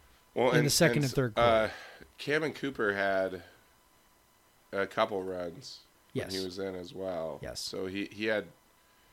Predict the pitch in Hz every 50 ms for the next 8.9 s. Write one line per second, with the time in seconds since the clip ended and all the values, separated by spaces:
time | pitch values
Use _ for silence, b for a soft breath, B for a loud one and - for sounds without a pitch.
0 | b b b - - - 110 104 101 87 110 110 117 131 131 131 131 127 127 117
1 | 120 113 104 95 - - _ _ b b b b b b - 107 - - 135 127
2 | 127 139 127 127 - 104 - - - 107 107 110 104 101 95 92 95 - 92 92
3 | 92 95 92 90 85 - - - 92 92 90 87 85 87 - - - - - _
4 | _ _ _ _ _ _ _ - 98 101 101 - - - - - 101 104 101 -
5 | - - - - - - - - - - 104 104 104 101 101 101 - 95 98 101
6 | 98 98 98 95 - - - - - 107 104 101 104 104 101 101 98 - - 101
7 | 98 - - - - 98 92 90 90 87 - - - - - 92 87 - - 95
8 | 95 92 90 87 85 87 92 92 95 95 95 95 95 95 92 92 95